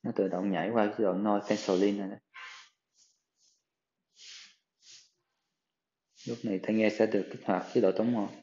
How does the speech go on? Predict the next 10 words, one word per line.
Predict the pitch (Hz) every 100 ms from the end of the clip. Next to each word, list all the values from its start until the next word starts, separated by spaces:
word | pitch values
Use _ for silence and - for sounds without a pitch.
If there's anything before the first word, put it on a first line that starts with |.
| -
chống | 110 127
ồn, | 110 95 90 - _
phát | 131 - 98
hiện | 92 -
cái | 123
hành | 104 92
động | 87 95
của | 98 104
bạn | 92
này. | 98